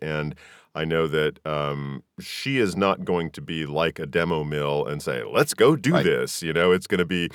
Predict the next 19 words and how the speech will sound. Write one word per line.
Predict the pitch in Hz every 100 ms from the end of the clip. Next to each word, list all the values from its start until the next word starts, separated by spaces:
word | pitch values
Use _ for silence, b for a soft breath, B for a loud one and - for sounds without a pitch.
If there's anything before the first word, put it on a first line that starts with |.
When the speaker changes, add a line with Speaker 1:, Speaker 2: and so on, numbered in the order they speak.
| B B B -
Speaker 1:
"Uh, | 156 226 226 - 196
you | 180
might | 175 -
wanna | 185 170
wait." | 151 170 - -
And | 110 147 117 92 92 101 - b b 131
it, | 143 -
so, | 160 151 -
so | - 151
there's | 139 -
trust | - 214 -
on | 98
both | 90 120 -
sides. | 71 71 76
And, | 90 90 -
and | 85 85 85 85 -
what | 87 87
I | 123
trust | 143 - 67 64 - -